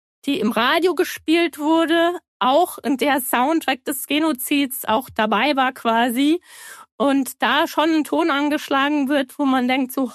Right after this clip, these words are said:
holla die Waldfee, das ist quasi der Blutrausch im Exzess, wo man den Leuten auch ansieht,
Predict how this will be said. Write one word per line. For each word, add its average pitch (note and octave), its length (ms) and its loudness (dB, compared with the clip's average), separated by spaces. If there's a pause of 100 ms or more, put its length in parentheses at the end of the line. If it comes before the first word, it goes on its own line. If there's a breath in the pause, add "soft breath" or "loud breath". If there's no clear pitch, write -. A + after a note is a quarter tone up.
holla C#4 340 2
die D4 220 0
Waldfee, C#4 960 0
das - 180 -2
ist - 180 -2
quasi C4 360 0
der A#3+ 140 0
Blutrausch D4 680 2
im C#4 100 0
Exzess, B3 720 -2 (640 loud breath)
wo C#4+ 240 2
man C4+ 240 2
den C#4 140 0
Leuten D4 360 4
auch A3 200 0
ansieht, D4+ 840 0